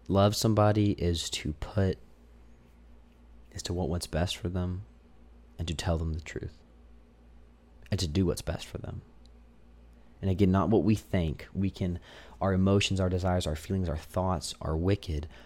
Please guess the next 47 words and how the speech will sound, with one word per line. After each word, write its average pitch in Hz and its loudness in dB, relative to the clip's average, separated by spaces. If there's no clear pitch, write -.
but - -4
what 90 2
is 98 2
actually 85 0
best 80 -2
for - -6
them? 71 -4
Again, 82 0
the 76 -2
standard 90 0
being 85 -6
the 90 0
Bible. 85 -2
If 98 -2
we 101 6
go 107 8
off 127 6
the 95 4
standards 98 2
of 92 2
the 85 4
world 95 4
of 82 2
what 87 0
that 85 0
love 85 2
is, 101 4
it 85 -2
can 101 2
be 95 2
anything. 110 -2
We 101 8
make 98 6
up 95 2
new 95 2
standards 92 2
all 87 4
the 87 0
time. 92 0
They 71 -2
change, 95 2
they 73 -2
fluctuate - -4
depending 90 2
on 78 2
culture, - 2
society, 82 -2